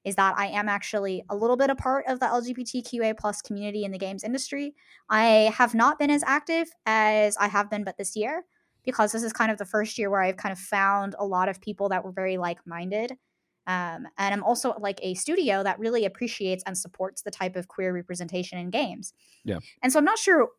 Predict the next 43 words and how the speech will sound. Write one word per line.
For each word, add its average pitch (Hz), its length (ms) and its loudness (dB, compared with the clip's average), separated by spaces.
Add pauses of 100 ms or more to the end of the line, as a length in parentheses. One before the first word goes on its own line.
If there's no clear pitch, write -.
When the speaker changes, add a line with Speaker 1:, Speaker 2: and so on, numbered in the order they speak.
Speaker 1:
if 254 160 6
it 247 200 6
just 220 160 -2
kind 208 160 0
of 190 80 -2
aligned 226 460 8
with 285 120 -2
us 269 180 0
this 262 200 0
year, 269 120 4
Nicholas, 262 420 2
about 240 260 2
this, 254 260 0
or 202 140 0
if 185 80 -10
it 156 60 -10
was 185 120 -6
because 330 380 4
of 247 100 0
my 202 240 2
own 196 240 -2
kind 196 300 -4
of, 185 340 -4 (560)
I 214 60 2
don't 202 100 2
wanna 190 140 -2
say, 196 180 2
like, 180 180 -2
coming 208 320 -2
out, 302 240 6
'cause - 100 -12
that's 196 140 -4
not 190 220 -6
quite 208 400 4
about 226 300 0
it, 240 100 -2 (220)
it 247 240 4
was, 269 380 8
but 226 140 0
maybe 247 220 4
more 233 200 8
Speaker 2:
Yeah. 226 60 6
Speaker 1:
like 202 260 6